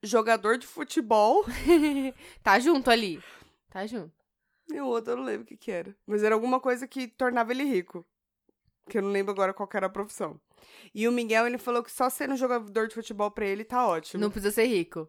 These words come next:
Speaker 1: Aí eu falei, "Ô, meu filho."
Speaker 2: Pode jogar no campinho de terra mesmo.
Speaker 1: "Ô,
Speaker 2: <laughs> Tá
Speaker 1: meu
Speaker 2: tranquilo.
Speaker 1: filho." <laughs> Exatamente.
Speaker 2: Miguel sem pretensões, né?
Speaker 1: Sempre é a mamãe, né?
Speaker 2: Miguel é o gordinho da Lan House, né?
Speaker 1: Exato, ele, ele não tem opções.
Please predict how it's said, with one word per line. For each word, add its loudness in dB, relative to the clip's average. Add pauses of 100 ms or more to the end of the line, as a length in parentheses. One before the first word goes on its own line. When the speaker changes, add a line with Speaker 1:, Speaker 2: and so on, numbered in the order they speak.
Speaker 1:
Aí -10
eu -10
falei, -10
"Ô, -2
meu -6 (140)
filho." -18
Speaker 2:
Pode 6
jogar 6
no 0
campinho -2
de -4
terra 2
mesmo. 4 (140)
Speaker 1:
"Ô, 12
Speaker 2:
<laughs> -
Tá 2
Speaker 1:
meu 2
Speaker 2:
tranquilo. -2 (100)
Speaker 1:
filho." -6
<laughs> -8
Exatamente. 2
Speaker 2:
Miguel 6
sem -2
pretensões, -2
né? -4
Speaker 1:
Sempre -2
é 0
a -2
mamãe, 2
né? -2 (280)
Speaker 2:
Miguel 2
é 8
o 4
gordinho 0
da 4
Lan 0
House, 0
né? -8 (140)
Speaker 1:
Exato, -4
ele, -6
ele -6
não -6
tem -8
opções. -8